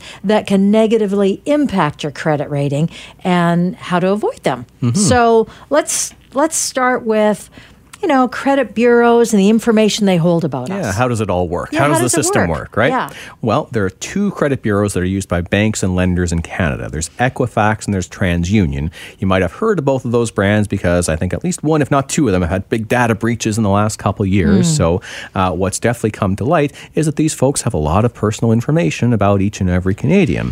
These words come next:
Speaker 1: Oof.
Speaker 2: Um, they're two separate bureaus, and they might not have the same information about you. Sometimes they get sources from different places, and sometimes there's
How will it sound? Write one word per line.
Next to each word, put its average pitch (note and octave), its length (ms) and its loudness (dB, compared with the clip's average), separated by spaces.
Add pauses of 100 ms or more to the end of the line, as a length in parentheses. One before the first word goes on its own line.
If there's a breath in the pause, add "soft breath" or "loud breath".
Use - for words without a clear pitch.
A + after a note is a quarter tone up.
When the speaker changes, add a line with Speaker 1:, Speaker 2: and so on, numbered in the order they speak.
(320 loud breath)
Speaker 1:
Oof. F3+ 140 2
Speaker 2:
Um, E2+ 340 2
they're F2+ 100 0
two - 220 -2
separate D#3 500 -2
bureaus, A#2 540 0
and G2+ 340 0
they A#2+ 80 0
might E3 200 0
not F3 160 0
have E3 180 -2
the C3 60 -2
same B2+ 280 2
information A2 600 0
about B2+ 380 0
you. - 80 -4
Sometimes F2 400 -2
they D#2+ 80 0
get F2 160 0
sources F2+ 420 -2
from E2+ 160 -2
different F2+ 460 -4 (180 loud breath)
places, C#3+ 580 -2
and A#2+ 80 -4
sometimes A2+ 280 -2
there's F#2+ 100 -2